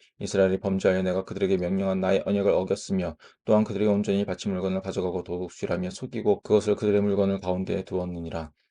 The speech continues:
그러므로 이스라엘 자손들이 그들의 원수 앞에 능히 맞서지 못하고 그 앞에서 돌아섰나니, 이는 그들도 온전히 바친 것이 됨이라.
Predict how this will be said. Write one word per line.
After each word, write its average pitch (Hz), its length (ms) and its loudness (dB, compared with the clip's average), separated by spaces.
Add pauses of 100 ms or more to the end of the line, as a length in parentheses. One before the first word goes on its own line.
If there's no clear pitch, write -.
(100)
그러므로 95 360 2
이스라엘 95 300 2
자손들이 98 440 -2
그들의 98 280 2
원수 98 400 0
앞에 98 180 -2
능히 95 200 -2
맞서지 92 360 -6
못하고 85 480 -6 (220)
그 104 160 2
앞에서 95 320 0
돌아섰나니, 95 760 -2 (240)
이는 98 240 -2
그들도 98 440 0
온전히 95 340 -2
바친 95 260 -10
것이 92 220 -6
됨이라. 90 420 -6